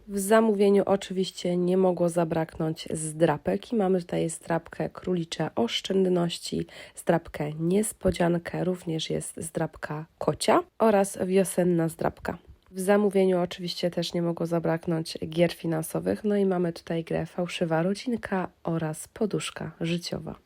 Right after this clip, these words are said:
Monika jeszcze zamówiła różne kolorowanki. Mamy tutaj kolorowankę w zestawie z ośmioma markerami, również jest kolorowanka lisek,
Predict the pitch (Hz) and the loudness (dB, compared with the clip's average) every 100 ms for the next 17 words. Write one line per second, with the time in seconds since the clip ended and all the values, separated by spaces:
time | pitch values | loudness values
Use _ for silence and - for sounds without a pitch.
0 | _ 220 240 247 226 220 202 196 - 185 | _ 0 2 2 2 4 4 2 0 0
1 | 196 190 180 180 175 165 170 180 170 175 | 2 2 0 0 0 0 0 -2 0 -2
2 | 160 - 247 233 208 196 190 185 - 180 | -2 0 2 4 4 2 0 -2 -2 0
3 | 170 165 - 165 165 - 185 180 180 175 | 0 -2 -4 -4 -2 2 4 4 4 2
4 | 170 - 165 165 170 175 - 165 165 160 | 0 0 -4 -2 -2 -2 -2 -2 -2 -2
5 | - - 170 160 156 - - 170 202 226 | -6 -2 0 0 -2 -4 -2 0 2 0
6 | - 190 180 180 170 160 - 165 160 156 | -2 0 2 2 0 -4 -8 -6 -4 -8
7 | - - 165 165 165 156 156 - 185 262 | -10 -6 -2 0 0 -2 -6 -6 0 0
8 | 277 - 180 - | 2 0 0 -2